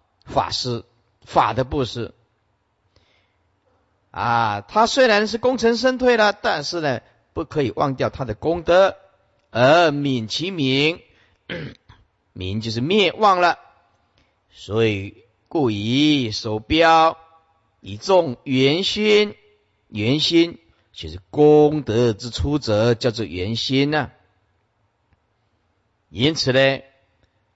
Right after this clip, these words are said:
我们呢，要饮水，要施言，感谢这个波罗蜜帝。一二叫做欲与人，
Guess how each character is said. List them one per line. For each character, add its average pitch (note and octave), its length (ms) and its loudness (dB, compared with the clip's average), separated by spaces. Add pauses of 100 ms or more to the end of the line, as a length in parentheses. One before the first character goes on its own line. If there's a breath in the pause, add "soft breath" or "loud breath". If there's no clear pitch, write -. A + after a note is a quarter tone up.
我 D#2 160 -10
们 F2+ 120 -8
呢， F2+ 140 -6
要 G#2+ 120 -4
饮 A2+ 460 -2
水， C3 360 0
要 C3+ 140 -4
施 E3+ 320 -6
言， C3 540 0 (640)
感 D#2 260 -12
谢 A2 240 -4
这 G2 120 -8
个 G2 80 -6
波 B2+ 180 -4
罗 C3 140 2
蜜 C3 160 -2
帝。 C3 340 -2 (2750 soft breath)
一 F3+ 160 -6
二 C4 280 4 (920 loud breath)
叫 D3 140 -2
做 C#3 260 0 (180)
欲 A#3 360 -2
与 C3 260 -2
人， C#3 720 4